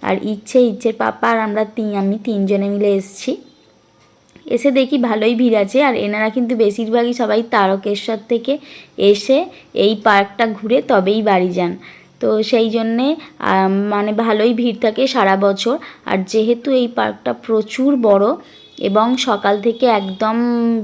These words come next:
বেশ ছটা সাতটা পর্যন্ত খোলা থাকে, আর ভিতরের যে চিলড্রেন্স পার্কটা আছে ওটা বিকেল পাঁচটা পর্যন্ত খোলা থাকে। আর ইচ্ছের তো এখানে এলে খুব মজা হয়, কারণ ও ছুটোছুটি করতে পারে। এই গাড়িটা চার্জেবল, বাকি ভিতরে যা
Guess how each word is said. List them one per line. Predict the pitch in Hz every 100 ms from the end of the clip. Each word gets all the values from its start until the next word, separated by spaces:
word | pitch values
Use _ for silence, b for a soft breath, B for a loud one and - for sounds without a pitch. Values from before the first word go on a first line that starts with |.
| 208
বেশ | 240 - -
ছটা | 220 208 208
সাতটা | 214 220 220
পর্যন্ত | 233 226 247 247
খোলা | 214 214
থাকে, | 220 - 294 - B B B
আর | 190 190 190
ভিতরের | 233 240 233 233 240
যে | 277 -
চিলড্রেন্স | 233 220 269 294 -
পার্কটা | 233 208 - 208
আছে | 196 - 359 208
ওটা | 202 - 233 392 B B B 214
বিকেল | 202 240 262 247
পাঁচটা | 202 - 202 202
পর্যন্ত | 190 180 202 202 214
খোলা | 208 175 180
থাকে। | 170 - 170 _ _ _ _ -
আর | 220 220
ইচ্ছের | 202 262 247
তো | 262 233
এখানে | 240 226 233
এলে | 247 247
খুব | 262 247 226
মজা | 196 202
হয়, | 214 220
কারণ | 214 214 220
ও | 226
ছুটোছুটি | 214 220 214 220 233 226
করতে | 196 208 196
পারে। | 208 - B B B 226
এই | 233 226
গাড়িটা | 214 208 233 240
চার্জেবল, | 208 190 202 202 208 330 B B B - 214
বাকি | 202 196 254 233
ভিতরে | 233 226 220 233
যা | 220